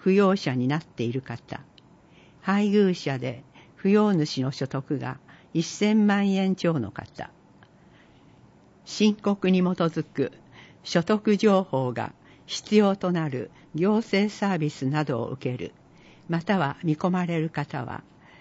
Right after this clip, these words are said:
市民税、県民税、申告が必要です。十五ページ、申告の注意点などの収入がなかった方へご覧ください。つくばみらい市内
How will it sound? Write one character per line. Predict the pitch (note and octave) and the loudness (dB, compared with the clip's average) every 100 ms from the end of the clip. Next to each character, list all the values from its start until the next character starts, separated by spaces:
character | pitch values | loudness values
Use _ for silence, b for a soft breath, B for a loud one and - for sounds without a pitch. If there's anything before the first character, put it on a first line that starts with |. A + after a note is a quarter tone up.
| B B B B _ _ _ _ _ - | B B B B _ _ _ _ _ -20
市 | - - G3 | -12 -2 2
民 | G#3 G3+ | 4 2
税、 | D3 C3+ A2+ - - | 2 -2 -4 -10 -4
県 | F#3+ G3 | 0 0
民 | F#3+ F#3+ D#3 | 0 0 -2
税、 | C3 B2 - G#2+ | -2 -6 -8 -14
申 | - F#3+ F#3+ | -4 -2 -2
告 | F#3 F3+ E3 | -4 -4 -4
が | F#3+ | -6
必 | - - C#3+ | -8 -8 -6
要 | A#2+ A#2 | -6 -6
で | D3 | -10
す。 | - - _ _ _ _ _ _ _ - _ - B B B B B | -12 -16 _ _ _ _ _ _ _ -20 _ -20 B B B B B
十 | D#3 G#3 A#3+ | 2 6 6
五 | A3+ | 4
ペ | A3+ G#3+ G3 | 0 0 0
ー | D#3 | 0
ジ、 | C#3 C3 - | -2 -4 -6
申 | - G3+ A3 | -2 0 2
告 | G#3 G3+ G3 | 0 0 0
の | G3 | 0
注 | - G#3 F#3+ | 0 0 2
意 | F#3 | 0
点 | C3+ B2 C3 | -4 -4 -4
な | C3+ | -4
ど | B2+ G#2+ - B B B | -6 -10 -12 B B B
の | E3 - | -4 -4
収 | - G#3 G#3+ | 0 2 4
入 | G#3 G#3 | 4 4
が | F#3+ | 2
な | F#3 F#3+ | 0 -2
か | D3 | -4
っ | C3 | -6
た | - | -10
方 | C3 C3 D3 | -10 -10 -8
へ | C3 A#2 - _ | -8 -8 -12 _
ご | D#3 D3+ | -6 -4
覧 | D3 | -4
く | D3+ C3+ | -6 -6
だ | C3 | -8
さ | - - - | -10 -16 -18
い。 | - _ - _ _ _ _ _ _ _ _ _ B B B B B B B _ - | -18 _ -20 _ _ _ _ _ _ _ _ _ B B B B B B B _ -20
つ | - | -8
く | - A#3 | 0 0
ば | A3 A3 | 2 0
み | G#3 | 0
ら | G#3 G3+ | 0 -2
い | G3+ | -4
市 | - E3 | -2 -2
内 | C3+ C#3 G3 | -2 -4 -10